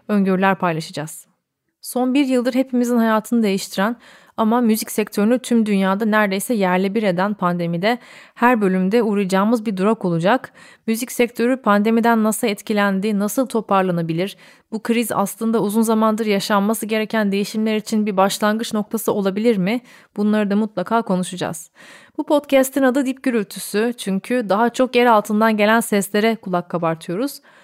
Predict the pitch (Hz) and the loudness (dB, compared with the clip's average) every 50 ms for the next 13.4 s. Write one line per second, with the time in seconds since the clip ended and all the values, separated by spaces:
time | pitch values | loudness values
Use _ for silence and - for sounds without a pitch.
0 | - - - _ - 226 247 294 311 302 311 269 262 269 254 233 233 226 - - | -20 -20 -18 _ 0 2 4 4 4 4 2 2 2 4 4 2 0 0 0 -2
1 | 233 233 247 262 196 220 214 226 254 254 262 - 220 208 - 254 247 233 220 214 | 0 0 2 2 2 2 2 2 0 0 -2 -6 -6 -4 -2 0 2 4 4 2
2 | 208 - 233 240 214 214 214 214 220 240 262 254 - 214 214 208 - - 208 - | 2 0 -4 -4 -2 0 0 0 0 -2 -2 0 2 2 2 0 -2 -8 -6 -2
3 | - 254 208 196 185 190 226 254 277 269 233 226 262 262 - 220 190 - 185 175 | -2 0 0 2 2 2 2 2 0 -2 -2 -2 -4 -4 -4 -6 -4 -4 -6 -6
4 | - - 160 165 165 160 - 170 202 240 - - _ _ - - _ _ - - | -6 -6 -6 -6 -4 -2 0 2 2 2 0 -6 _ _ -20 -20 _ _ -4 0
5 | 202 208 214 226 254 269 269 254 240 233 247 - 226 214 214 220 - - 214 226 | 0 2 2 2 2 2 4 2 2 2 2 2 2 4 2 2 0 -2 -2 0
6 | 254 240 220 208 196 185 185 185 208 185 190 175 175 170 170 160 160 165 165 208 | 2 2 4 4 4 2 2 0 0 -2 -2 -2 -2 -2 -2 -2 -2 0 0 0
7 | 247 247 - - - - - - 214 208 _ - 247 240 220 - - 226 220 208 | 0 -2 -4 -12 -18 -14 -10 -8 -8 -6 _ -2 -2 -2 -4 -4 -4 -4 -2 -2
8 | 220 220 - - 240 240 240 226 - - _ _ _ - 208 226 254 254 - - | -4 -6 -4 -2 0 0 0 0 -2 -6 _ _ _ -4 0 0 0 0 0 -2
9 | - 220 - - 233 220 214 214 208 208 220 214 - 233 208 208 196 214 220 214 | -4 -4 -2 0 0 2 2 0 0 -2 -4 -4 -2 -2 -2 -2 -4 -6 -8 -6
10 | - 208 202 196 190 196 202 208 220 214 208 208 208 - - 214 208 214 214 214 | -4 -2 -2 -2 -2 -4 -4 -4 -2 -2 -4 -4 -6 -6 -4 -4 -2 0 0 0
11 | 220 214 - - - _ _ _ _ - - 190 196 220 240 277 254 226 - 226 | -2 -4 -10 -20 -20 _ _ _ _ -2 0 0 2 2 2 2 0 0 0 -2
12 | 214 - 233 240 254 240 - 220 196 180 180 180 175 - - 170 170 170 - - | -4 -2 -2 -2 -2 -2 -2 -4 -2 0 0 -2 -2 -4 -6 -6 -6 -6 -6 -6
13 | 170 160 160 170 196 240 262 | -4 -4 -4 -2 -2 -4 -4